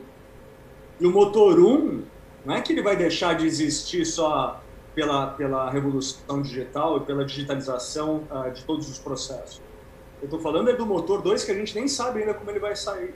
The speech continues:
como é que ele vai ser no futuro, né? Então, existe sim uma relação direta entre automação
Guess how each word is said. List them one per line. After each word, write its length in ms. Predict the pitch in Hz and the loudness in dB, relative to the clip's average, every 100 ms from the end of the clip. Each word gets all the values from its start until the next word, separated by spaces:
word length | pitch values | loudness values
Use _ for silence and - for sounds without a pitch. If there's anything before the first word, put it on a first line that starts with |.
| - | -12
como 100 | 156 | -8
é 60 | 165 | -6
que 140 | 180 | -4
ele 60 | 170 | -4
vai 140 | 170 | -2
ser 140 | 139 175 | -4 -6
no 80 | |
futuro, 460 | 175 - - 208 135 | -10 -14 -14 -12 -12
né? 180 | 101 - - - - - - - | -14 -18 -20 -20 -20 -20 -20 -16
Então, 380 | 120 - 165 202 | -12 -2 0 0
existe 500 | 180 156 240 226 226 | -2 -2 -4 -4 -4
sim 240 | - 214 | -4 -4
uma 400 | 196 165 139 110 - - - - - | -4 -2 -4 -6 -14 -20 -20 -20 -14
relação 540 | - 156 147 - 165 180 | -4 -2 0 -2 -4 -4
direta 720 | 175 190 156 185 - 196 185 - - - | -4 0 2 2 -2 -8 -8 -16 -16 -8
entre 300 | 151 156 156 | -6 -2 0
automação 1040 | 151 151 185 170 139 - 147 160 196 | 0 -2 -4 -2 -4 -4 -4 -2 -4